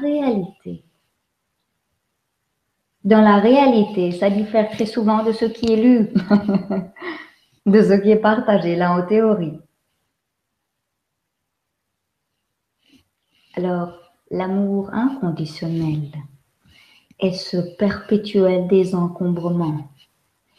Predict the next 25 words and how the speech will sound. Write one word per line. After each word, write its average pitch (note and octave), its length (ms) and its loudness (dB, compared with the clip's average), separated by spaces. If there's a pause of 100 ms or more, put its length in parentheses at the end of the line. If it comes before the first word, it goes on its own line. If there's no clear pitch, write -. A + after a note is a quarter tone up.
(240)
est G3 200 0
une G3+ 180 8
incroyable A3 1400 0
énergie F#3 540 -2
de G3 300 -4
détachement. F3 600 -2
Détachement A#3+ 560 2
ne B3 100 8
veut A3 140 6
pas G#3+ 140 4
dire G#3+ 180 2
enfoutisme. G#3 920 0 (300)
<laughs> - 1800 -10
C'est G3 120 6
juste G3+ 260 4
qu'on G#3 140 6
place G#3+ 420 0
les E3 100 -2
choses, - 560 -6 (400)
on F3 100 0
les F#3 160 6
regarde, F#3 840 2 (1200)
on F3 100 -2
les F3+ 320 2
observe, E3 680 -4